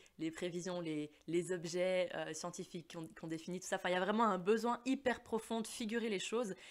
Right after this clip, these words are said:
Et c'est totalement en lien, je pense, avec, enfin, c'est totalement en lien avec notre capacité de comprendre les choses. On a besoin de se faire des représentations, euh, visuelles. Après, justement, c'est, c'est intéressant. Mais je pars dans tous les sens. Mais c'est intéressant, j'étais tombée sur un article. Euh, il y a des personnes, semble-t-il, qui sont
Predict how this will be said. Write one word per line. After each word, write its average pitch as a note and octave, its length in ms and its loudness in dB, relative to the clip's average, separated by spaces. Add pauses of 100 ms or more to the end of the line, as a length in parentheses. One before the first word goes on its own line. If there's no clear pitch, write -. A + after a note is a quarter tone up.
(180)
Et F3 60 -6
c'est G3 140 0
totalement B3+ 500 6
en G3 60 4
lien, G#3+ 320 2
je - 100 -6
pense, G3+ 180 -4
avec, D#3+ 360 -2
enfin, D3+ 240 -4 (280)
c'est - 100 -14
totalement A3 380 2
en G3+ 40 2
lien F#3+ 200 2
avec E3 240 2
notre E3 160 -6
capacité - 500 0
de E3 100 0
comprendre G#3+ 680 -2
les F3 120 2
choses. A#3 300 0
On E3 100 -2
a D3+ 60 -2
besoin E3+ 200 0
de G#3+ 60 -2
se F3+ 100 -10
faire F#3+ 180 -4
des E3+ 80 -2
représentations, E3 800 -6
euh, D#3 120 -2
visuelles. F3 600 -4 (460)
Après, A#3+ 240 -4
justement, F#3 340 -4
c'est, E3 240 -8
c'est - 140 -10
intéressant. F3+ 540 -8
Mais D#3+ 160 -10
je - 100 -10
pars E3 120 -12
dans D#3 100 -10
tous F#3+ 100 -8
les G3 60 -4
sens. F#3+ 160 -10
Mais F3+ 60 -4
c'est F#3+ 100 -2
intéressant, A3 360 0
j'étais F3 240 -2
tombée G#3 180 -4
sur G3+ 140 -6
un F3 80 -2
article. F3 560 -4 (520)
Euh, D#3 640 -4 (160)
il F3+ 40 0
y F#3 40 6
a F3 100 6
des F#3 180 4
personnes, A#3+ 320 2
semble-t-il, G#3+ 480 -2
qui F#3 120 -6
sont C4 300 -2